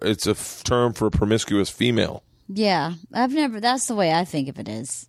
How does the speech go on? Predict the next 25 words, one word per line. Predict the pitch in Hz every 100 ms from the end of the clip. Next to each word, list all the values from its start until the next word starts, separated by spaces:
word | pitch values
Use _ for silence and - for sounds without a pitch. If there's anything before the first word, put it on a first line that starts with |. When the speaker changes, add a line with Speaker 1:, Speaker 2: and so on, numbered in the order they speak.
| _
Speaker 2:
is | - -
a | -
promiscuous | - 135 120 - 87 80 -
female | - 80 60 50 -
Speaker 1:
Yeah. | 101 92
Speaker 2:
skank. | - - - - _ _ _ _ _ _ _ - 101
Speaker 1:
Um, | 104 98 95 87 -
Speaker 2:
Best | 208 -
podcast | 214 180 160 156 -
you've | 143
ever | 110 107
done. | - - 151 _ - -
Speaker 1:
Best | 101 90
podcast | - 107 127 120
I've | 127
ever | 127 131
done, | 139 147 - -
like, | 98 98 90
that | 95
I've, | 101 107 - -
I've | 104 110 117
been | 127
a |
part | - 139
of? | 156 156